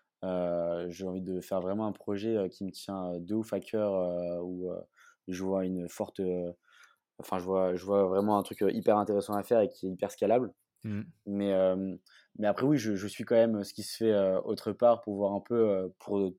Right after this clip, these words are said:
Speaker 1: aussi me donner aussi des idées à moi-même. Parce que, euh, encore une fois, euh, comme on disait tout à l'heure, avec une idée, tu peux en avoir dix.
Speaker 2: Ouais.
Speaker 1: Donc, euh, non, non, je, je, je regarde, mais c'est pas là, au jour d'aujourd'hui, c'est plus vraiment le, le côté, euh, qu'est-ce qui me stimule le plus et, euh,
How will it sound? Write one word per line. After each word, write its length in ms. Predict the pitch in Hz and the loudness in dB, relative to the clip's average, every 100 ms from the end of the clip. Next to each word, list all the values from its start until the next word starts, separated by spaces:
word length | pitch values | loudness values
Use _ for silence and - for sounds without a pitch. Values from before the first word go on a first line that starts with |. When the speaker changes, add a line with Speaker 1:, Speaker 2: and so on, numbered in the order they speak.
| - | -8
Speaker 1:
aussi 260 | 117 - 117 | -6 -2 -2
me 80 | |
donner 200 | 107 110 | 2 2
aussi 160 | 110 113 | 0 0
des 180 | 110 104 | 0 2
idées 140 | 107 | 2
à 80 | 110 | 2
moi-même. 360 | 107 117 120 110 _ - _ _ _ | 4 2 2 -2 _ -20 _ _ _
Parce 100 | - | -2
que, 60 | 110 | 2
euh, 220 | 98 87 | 2 0
encore 240 | 101 104 | -2 0
une 120 | 104 104 | 0 0
fois, 280 | - 120 | 4 6
euh, 40 | 101 | 6
comme 200 | 101 101 | 2 -4
on 40 | |
disait 180 | 98 98 | -4 -4
tout 100 | 101 | 0
à 40 | |
l'heure, 140 | 107 110 | 4 4
avec 280 | 95 95 - | 2 -2 -4
une 80 | |
idée, 180 | 101 117 | 0 0
tu 100 | 117 | -2
peux 100 | - | -8
en 60 | 95 | -6
avoir 220 | 90 90 | -4 -4
dix. 300 | 98 131 - _ _ _ | -4 -8 -10 _ _ _
Speaker 2:
Ouais. 140 | 110 101 | -10 -10
Speaker 1:
Donc, 180 | 98 - | -8 -2
euh, 500 | 95 92 92 90 87 87 _ _ _ _ - | 0 2 2 0 -4 -10 _ _ _ _ -4
non, 120 | 127 | 0
non, 120 | 151 | 2
je, 180 | 110 104 | 2 0
je, 240 | 95 95 | -2 -4
je 100 | 98 | -2
regarde, 420 | 104 113 113 113 | 4 6 6 4
mais 80 | 104 | 2
c'est 140 | - 101 | -2 2
pas 380 | 110 110 107 104 | 6 8 8 8
là, 280 | 120 123 | 10 10
au 80 | 117 | 10
jour 120 | 113 | 6
d'aujourd'hui, 280 | 110 110 113 | 2 2 0
c'est 180 | 120 104 | -4 -10
plus 220 | - 113 | -8 -4
vraiment 280 | 104 107 117 | 0 0 2
le, 200 | 107 98 _ - _ - | 0 -2 _ -20 _ -8
le 120 | 104 | -4
côté, 320 | 110 104 120 | -2 -2 2
euh, 200 | 110 101 | 4 2
qu'est-ce 220 | 95 113 | 0 -6
qui 100 | - | -6
me 60 | 107 | -6
stimule 340 | 95 - 117 | -6 -4 0
le 140 | 110 110 | 0 0
plus 320 | - 123 - | -2 -4 -2
et, 140 | 104 | 0
euh, 240 | 101 98 | 2 2